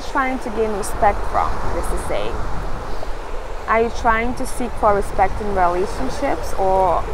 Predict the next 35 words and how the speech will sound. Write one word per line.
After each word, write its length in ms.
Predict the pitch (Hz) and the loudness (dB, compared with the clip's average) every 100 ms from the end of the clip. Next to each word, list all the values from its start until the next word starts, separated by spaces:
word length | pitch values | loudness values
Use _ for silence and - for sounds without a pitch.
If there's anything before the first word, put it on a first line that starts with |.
| - | -2
are 140 | - 196 | 0 2
you 100 | 180 - | 2 2
trying 300 | 214 196 196 | 0 -2 -2
to 100 | 208 | -6
seek 320 | 202 - 202 190 - - - - - - 190 | -8 -6 -4 -4 -6 -8 -8 -8 -8 -4 0
respect 640 | 190 - - 220 202 175 - - - - - - - - - - - | 0 -2 -4 4 4 4 0 -8 -8 -8 -6 -8 -8 -8 -8 -8 -4
in 140 | 214 | -2
your 160 | 202 190 | 0 2
workplace? 800 | 190 190 202 - 233 226 311 - - | 6 4 4 -2 -2 -2 -2 -6 -4
Wherever 680 | - 214 214 - 220 247 285 285 | -2 2 2 4 2 4 2 0
it 160 | 240 226 - 240 | -2 -4 -4 -2
is, 460 | 233 190 175 185 - - - - - - - - | 0 0 -2 -4 -4 -6 -8 -8 -8 -8 -8 -6
it's 160 | 190 - | -4 -2
coming 300 | 226 220 220 208 | 0 0 2 2
your 180 | 202 208 | 2 2
way, 80 | |
and 160 | 208 196 | 0 0
I 60 | 190 - | -2 -2
think 220 | 226 220 - | -2 -2 -4
you're 140 | 214 | -2
not 160 | 202 208 214 | -2 -2 -2
gonna 240 | 254 269 | -2 -2
expect 760 | 240 220 - - - - 180 - - | -4 -4 -6 -6 -6 -4 -4 -4 -4
things 260 | 202 180 196 196 | -4 -4 -6 -6
to 60 | |
go 200 | 185 180 | -4 -2
the 160 | 175 175 | -4 -4
way 100 | 175 | -2
that 180 | 175 165 | -2 -2
they 80 | 170 | -4
will. 320 | 165 143 131 - - - - - - - - - - | -4 -4 -4 -6 -8 -8 -8 -8 -8 -6 -6 -8 -4
There 140 | 233 226 | 0 0
is 80 | - | 0
something 340 | 262 262 277 | -4 -4 -4
about, 560 | 269 220 214 208 196 | -4 2 4 4 2